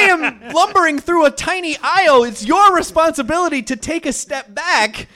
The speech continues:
Also, I'm the customer. And I found myself, like, so apologetic to this guy, like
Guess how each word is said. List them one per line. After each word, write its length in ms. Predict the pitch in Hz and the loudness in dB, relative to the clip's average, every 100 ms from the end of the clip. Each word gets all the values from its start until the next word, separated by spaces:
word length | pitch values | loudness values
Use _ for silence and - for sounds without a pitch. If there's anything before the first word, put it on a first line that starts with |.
| 403 - 359 - 370 _ | -12 -12 -20 -18 -20 _
Also, 480 | 277 349 - 277 269 269 | 2 2 4 4 4 2
I'm 260 | 349 339 | -4 -2
the 100 | 359 | -4
customer. 680 | - 392 392 403 330 240 151 | 0 0 0 0 2 4 2
And 220 | 156 185 | -2 -6
I 200 | 190 208 | -2 -2
found 300 | 226 254 269 | 0 -2 -2
myself, 500 | 247 208 214 202 202 | -2 -2 0 0 0
like, 180 | 196 190 | -8 -6
so 240 | - 220 | -4 -2
apologetic 640 | 220 202 208 196 170 233 202 | -2 -2 -2 0 0 0 -2
to 60 | |
this 180 | 151 143 | -8 -8
guy, 300 | - 127 127 | -4 -2 0
like 320 | 131 131 - | -2 -6 -8